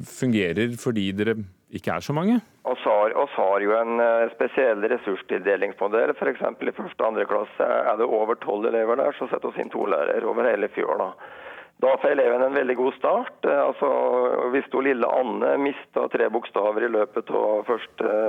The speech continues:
Speaker 2: skolehalvår, så kan ene læreren ta ut den, eh, ungen og få gi henne intensiv opplæring, slik at hun henger med. Og Anne, hun blir en flink leser,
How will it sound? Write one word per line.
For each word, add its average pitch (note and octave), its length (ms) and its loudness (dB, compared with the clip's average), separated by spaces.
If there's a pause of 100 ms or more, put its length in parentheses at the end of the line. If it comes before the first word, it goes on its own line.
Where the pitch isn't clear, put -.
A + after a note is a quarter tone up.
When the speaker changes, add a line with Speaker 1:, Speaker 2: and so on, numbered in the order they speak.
(180)
Speaker 2:
skolehalvår, A2+ 1040 2 (640)
så A#2+ 140 0
kan B2+ 320 2 (100)
ene A2 400 2
læreren A2 480 2
ta C#3 80 2
ut A2 320 0
den, A#2 320 -2
eh, A#2 220 4 (100)
ungen A#2+ 320 0
og E3 160 2
få D#3 140 0
gi A#2 100 4
henne A#2 240 2
intensiv A#2+ 600 -2
opplæring, C3 400 -2
slik A#2 180 0
at - 80 -4
hun G#2+ 140 0
henger E2+ 320 -4
med. - 160 -12 (580)
Og C3 140 2
Anne, B2+ 240 2
hun A#2+ 80 -4
blir A#2+ 160 4
en B2+ 100 -4
flink A2 320 0 (160)
leser, F3+ 640 0